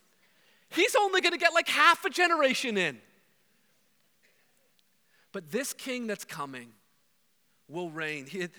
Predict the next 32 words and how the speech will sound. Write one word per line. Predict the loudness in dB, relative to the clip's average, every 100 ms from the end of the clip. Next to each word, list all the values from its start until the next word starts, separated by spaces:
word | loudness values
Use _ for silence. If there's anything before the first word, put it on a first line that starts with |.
| -20 _ _
the | -6
name | -4 0 0 0 -2 -2
will | -2
be | -4
remembered | -6 -4 -4 -4 -6 -6
in | -8
all | -6 -4 -4 -4 -6 -10 _ _ _ _ _
generations. | -14 -12 -12 -14 -16 -20 -20 _ _ _ _ _ _ _ _ _
And | -20
he | -18
will | -12
not | -10 -10 -12
just | -14 -14
reign | -12 -12 -12 -16 -20 _
locally | -14 -12 -14 -16 -16 -16
in | -16
Judah. | -16 -16 -16 -16
Look | -16 -14
at, | -14
look | -10
at | -10
how |
verse | -10 -14
seventeen | -14 -16 -18 -20 -20
says, | -20 -20 _ _ _ _ _
"Therefore, | -12 -10 -10 -12 -18 -20 _ _ _ _ _ _ -12
all | -8 -4 -2 -2 -4 -8 _ _ _ _ -14
nations | -12 -10 -14 -16 _ -20 -20 -20 _ _ _ _ _ _ _ _
shall, | -12 -12 -12
will | -14
praise | -14 -14 -10 -10 -10 -12 -14
you | -18